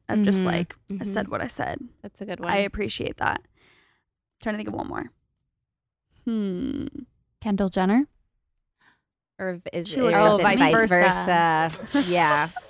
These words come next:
Speaker 3: I think that, I think you'd be
Speaker 2: Duh.
Speaker 3: number one on her
Speaker 2: Mm-hmm.
Speaker 3: list.
Speaker 1: Yeah.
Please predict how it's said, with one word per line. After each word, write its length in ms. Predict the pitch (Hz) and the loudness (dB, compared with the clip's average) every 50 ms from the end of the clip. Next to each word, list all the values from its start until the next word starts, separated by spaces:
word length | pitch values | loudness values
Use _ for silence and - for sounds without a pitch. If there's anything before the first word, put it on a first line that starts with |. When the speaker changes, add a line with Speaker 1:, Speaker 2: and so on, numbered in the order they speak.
| - _ | -12 _
Speaker 3:
I 140 | - 170 185 185 | -2 -2 -2 0
think 260 | - - 190 175 185 | 0 -2 -4 -2 0
that, 280 | 190 170 165 139 - - | 0 0 0 0 -2 -2
I 40 | 190 | -2
think 200 | 185 185 185 196 | -2 0 0 0
you'd 100 | 185 180 | 2 2
be 80 | 185 | 2
Speaker 2:
Duh. 60 | 185 | 2
Speaker 3:
number 240 | 175 175 175 170 170 175 | 2 -2 0 0 -2 0
one 180 | 175 175 175 | 0 0 -2
on 140 | 170 170 190 | -2 -2 -2
her 160 | 175 190 190 | -2 0 2
Speaker 2:
Mm-hmm. 320 | 185 175 160 151 - - 208 | 2 4 4 4 2 2 0
Speaker 3:
list. 260 | 190 190 190 208 208 - - - - _ _ _ - | 0 0 -2 -2 -4 -6 -10 -16 -20 _ _ _ -14
Speaker 1:
Yeah. 60 | 330 | -14